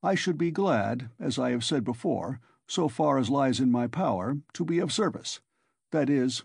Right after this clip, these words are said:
so far as is in my power, not more. One might, for instance, get up a subscription for her, or a lottery, something of the sort,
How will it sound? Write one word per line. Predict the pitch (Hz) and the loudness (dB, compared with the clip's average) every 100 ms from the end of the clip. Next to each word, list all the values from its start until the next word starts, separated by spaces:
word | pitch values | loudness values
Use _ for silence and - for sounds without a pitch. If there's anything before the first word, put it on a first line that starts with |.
| _ | _
so | - 156 | -4 -2
far | 123 151 139 | 0 0 2
as | 123 120 | 2 2
is | 139 117 | 2 2
in | 135 | 4
my | 123 123 | 4 2
power, | - 175 104 113 135 | 0 2 2 0 0
not | 147 139 180 | 2 2 4
more. | 180 98 80 - _ _ _ _ _ _ _ _ _ _ _ | 2 2 -4 -14 _ _ _ _ _ _ _ _ _ _ _
One | 208 196 196 | -2 2 4
might, | 220 147 | 4 2
for | - 104 | 0 -2
instance, | 101 - 175 175 - _ 170 | -2 -2 -4 -4 -8 _ -4
get | 180 | -2
up | 170 | 0
a | 175 165 | 0 -2
subscription | - 170 - 220 175 131 | -2 -4 -2 -2 0 -2
for | 113 117 95 | 0 -2 -4
her, | - - _ _ - | -8 -16 _ _ -6
or | 165 165 | 0 2
a | 170 | 4
lottery, | 214 180 104 - - - | 4 2 0 -6 -18 -10
something | - 180 165 160 | -4 -2 2 0
of | 156 | 0
the | 151 | -2
sort, | 196 175 - | 0 -2 -4